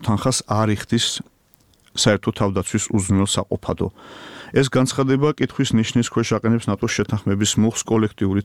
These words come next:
თავდაცვის შესახებ, რომლის თანახმად ალიანსის ერთ რომელიმე წევრზე თავდასხმა მთელ კავშირზე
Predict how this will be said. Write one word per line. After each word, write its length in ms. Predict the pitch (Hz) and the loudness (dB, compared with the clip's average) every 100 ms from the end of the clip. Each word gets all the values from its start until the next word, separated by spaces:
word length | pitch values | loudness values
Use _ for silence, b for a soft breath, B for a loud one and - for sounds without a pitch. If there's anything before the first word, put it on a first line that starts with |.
| - | 0
თავდაცვის 440 | 95 95 - 113 - | 0 -2 -4 -4 0
შესახებ, 380 | 101 95 - 95 101 | 0 -2 -4 -2 0
რომლის 240 | 98 92 | 2 0
თანახმად 420 | - 101 104 - 127 B B B B - | 0 0 2 -2 -2 B B B B 0
ალიანსის 560 | 110 110 95 - 95 - - 113 | 2 2 2 0 -2 -4 -2 -2
ერთ 120 | - 104 | 0 0
რომელიმე 360 | 98 95 95 87 | 2 2 0 0
წევრზე 360 | 104 101 95 90 90 104 | -2 0 0 0 -2 -2
თავდასხმა 540 | 113 104 113 - 127 143 B B B B | -2 0 0 0 2 0 B B B B
მთელ 240 | - 135 131 | -2 0 2
კავშირზე 560 | 135 104 95 98 90 | 0 -2 -2 -4 -2